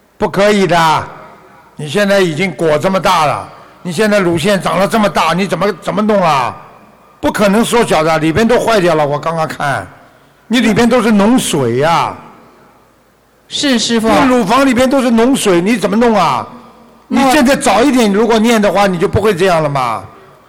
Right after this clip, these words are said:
Speaker 1: 你现在已经晚了，你只能动手术，听得懂吗？
Speaker 2: 那我大量放生，用这个功德补偿，能不能行，师父？
Speaker 1: 不可能了，一定要动手术。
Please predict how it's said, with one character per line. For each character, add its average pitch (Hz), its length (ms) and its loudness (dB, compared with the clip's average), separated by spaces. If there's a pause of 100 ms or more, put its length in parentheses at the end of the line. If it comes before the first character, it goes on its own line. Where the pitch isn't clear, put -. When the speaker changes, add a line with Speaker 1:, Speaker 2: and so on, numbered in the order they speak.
Speaker 1:
你 214 160 -4
现 254 180 2
在 269 80 4
已 240 60 2
经 240 180 0
晚 165 220 2
了， 214 80 0
你 226 160 2
只 202 180 -4
能 240 160 2
动 262 160 0
手 160 160 0
术， 160 140 -4
听 156 180 -8
得 185 80 -4
懂 147 140 -4
吗？ 117 400 -4 (540)
Speaker 2:
那 277 120 -2
我 269 180 2
大 302 220 0
量 285 220 2
放 277 240 0
生， 262 380 0
用 285 160 0
这 269 60 2
个 262 80 0
功 262 220 0
德 247 200 0
补 226 180 -2
偿， 190 300 -4
能 202 100 0
不 202 60 -2
能 196 120 0
行， 185 240 -4
师 175 160 -8
父？ 180 100 -6 (440)
Speaker 1:
不 277 100 0
可 202 220 0
能 180 220 0
了， 196 260 0
一 208 80 -4
定 233 100 -2
要 240 80 2
动 233 220 -2
手 165 180 0
术。 160 320 -2